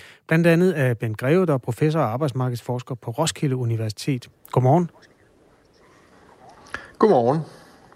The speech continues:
Speaker 1: I en ansøg-, en analyse fra Forskningscenter for Arbejdsmarkeds- og Organisationsstudier fra Københavns Universitet skriver de, at der er markant højere risiko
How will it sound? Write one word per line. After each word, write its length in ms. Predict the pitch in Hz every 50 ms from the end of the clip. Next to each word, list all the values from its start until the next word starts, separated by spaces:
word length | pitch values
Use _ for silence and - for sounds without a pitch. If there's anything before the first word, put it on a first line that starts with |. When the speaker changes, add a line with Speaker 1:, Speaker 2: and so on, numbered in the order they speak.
| _ _ _ _ _ _ _ _ _ _ _ _ _ _
Speaker 1:
I 60 | - 156
en 80 | 147
ansøg-, 720 | 143 151 196 190 - - 190 180 196 180 170 170 175 165
en 120 | 156 151 156
analyse 540 | 160 165 160 156 151 175 226 226 - 233
fra 220 | - - - 165 139
Forskningscenter 840 | - - - 185 208 202 - 196 170 143 - 170 160 147 139 120
for 240 | 107 - 143 131 - -
Arbejdsmarkeds- 760 | - 147 180 180 190 147 156 151 135 127 123 135 127 120 123
og 220 | 143 123 127 -
Organisationsstudier 1160 | 143 143 139 - 139 127 123 123 127 143 127 - - 208 202 165 - - 170 147 123 - 120
fra 120 | 107 - 113
Københavns 460 | - 127 117 120 190 208 196 - 165
Universitet 540 | 156 143 135 127 117 - - 165 143 - -
skriver 300 | - - 175 180 156 135
de, 180 | 127 135 139
at 160 | 131 131 -
der 60 | - 135
er 100 | 127 127
markant 440 | 131 131 120 - - 214 226 175
højere 320 | - 160 156 160 170 170 147
risiko 460 | 151 170 170 170 - - 156 143 131